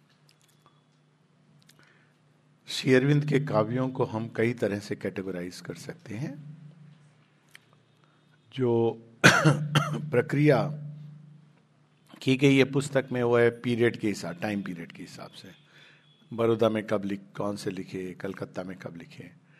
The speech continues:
लेकिन मेरा ये मानना है कि माँ ने इसके विषय में जो कहा है कि श्री अरविंद को सब्जेक्ट के through पढ़ना चाहिए। So it would have been very nice कि, हम्म, अगर हम विषय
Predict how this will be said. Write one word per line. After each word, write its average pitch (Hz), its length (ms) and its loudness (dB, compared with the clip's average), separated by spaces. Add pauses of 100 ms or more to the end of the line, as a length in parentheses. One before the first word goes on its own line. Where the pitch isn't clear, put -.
(600)
लेकिन 135 240 -2
मेरा 147 200 6
ये 165 140 6
मानना 139 340 0
है 165 140 0
कि 165 460 -2
माँ 120 240 0
ने 143 140 2
इसके 143 260 0
विषय 127 280 0
में 139 140 -2
जो 131 100 0
कहा 113 180 -2
है 123 160 2
कि 131 160 -2
श्री 123 220 -2
अरविंद 139 260 0
को 156 120 -2
सब्जेक्ट 143 640 0
के 143 80 -2
through 120 380 -4
पढ़ना 101 280 -4
चाहिए। 95 440 -10 (1900)
So 175 80 -2
it 160 200 4
would 156 200 4
have 156 120 10
been 160 180 4
very 143 300 8
nice 135 360 2
कि, 120 420 0
हम्म, 107 360 -12 (100)
अगर 120 220 2
हम 120 280 0 (960)
विषय 151 400 10